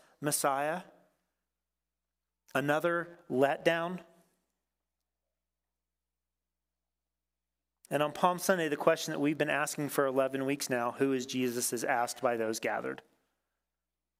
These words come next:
Who is he? Is he the resurrected John the Baptist?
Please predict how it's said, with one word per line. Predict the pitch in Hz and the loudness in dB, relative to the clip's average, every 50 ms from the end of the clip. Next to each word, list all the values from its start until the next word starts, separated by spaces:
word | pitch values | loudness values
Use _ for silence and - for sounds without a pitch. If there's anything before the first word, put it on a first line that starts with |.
| _ _ _ _ _ - | _ _ _ _ _ -2
Who | 180 220 | 2 2
is | 202 226 247 - | 2 2 0 0
he? | - 170 135 - - - - _ _ _ _ _ _ _ _ _ _ _ _ _ _ _ _ _ _ _ _ _ _ _ _ _ _ _ _ _ _ _ _ _ _ _ _ _ _ _ | 0 -2 -2 -2 -8 -18 -20 _ _ _ _ _ _ _ _ _ _ _ _ _ _ _ _ _ _ _ _ _ _ _ _ _ _ _ _ _ _ _ _ _ _ _ _ _ _ _
Is | - 143 | -2 0
he | 151 180 | 0 2
the | 165 175 | 2 4
resurrected | 160 160 165 170 165 170 165 165 165 - 180 160 | 4 4 2 2 0 0 0 0 2 0 -4 0
John | 139 156 151 151 160 | 2 2 2 2 0
the | 160 | 2
Baptist? | 151 143 143 151 - - 190 185 - - - - | 4 4 4 4 0 -4 -2 -2 -2 -6 -6 -10